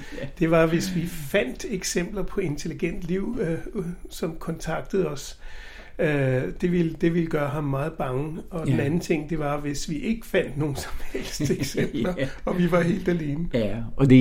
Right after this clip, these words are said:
Speaker 1: illustrerer jo netop, altså, hvor spændende det er at prøve, prøve at finde ud af, hvor ligger vi henne af? Hvad er realiteterne, ikke? Øhm, og d-, ja,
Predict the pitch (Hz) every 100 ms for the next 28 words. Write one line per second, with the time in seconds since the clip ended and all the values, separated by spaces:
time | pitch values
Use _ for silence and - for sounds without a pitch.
0 | 135 127 - 127 127 131 117 120 113 92
1 | - - 101 - 131 113 113 117 104 -
2 | 113 135 - 117 107 - - - - 123
3 | - 117 104 101 107 104 123 110 107 104
4 | 101 110 92 - 120 110 110 110 104 101
5 | 101 - 123 131 120 117 113 - - -
6 | - - - - - - 120 110 107 98
7 | - - - - - - - - 139 -
8 | 254 - - - 147